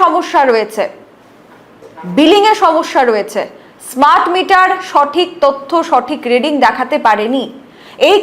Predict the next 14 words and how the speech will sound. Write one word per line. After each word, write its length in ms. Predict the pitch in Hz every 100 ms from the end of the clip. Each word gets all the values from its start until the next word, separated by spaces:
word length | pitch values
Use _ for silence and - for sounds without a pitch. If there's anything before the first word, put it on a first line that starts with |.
| 381
কারণেই 440 | 381 381 320 240 285 - - -
শোকজ 380 | 311 302 381 392 277
নোটিশ 320 | 302 294 330 320 -
পাঠিয়েছিল 520 | 254 247 330 339 339 330 403
সেই 140 | 311 285
কোম্পানিকে 560 | 262 254 277 277 277 277 269 - - _ _ _ _ - _ - - 208
বিদ্যুৎ 340 | 240 214 294 294
নিগম, 260 | 254 240 240 240 - _ - -
এর 80 | 254 -
প্রমাণ 280 | 269 311 339 302
রয়েছে 240 | 302 294 285
আমাদের 280 | 269 254 277
কাছে। 220 | 233 220 240 - _ -
কিন্তু 180 | 302 277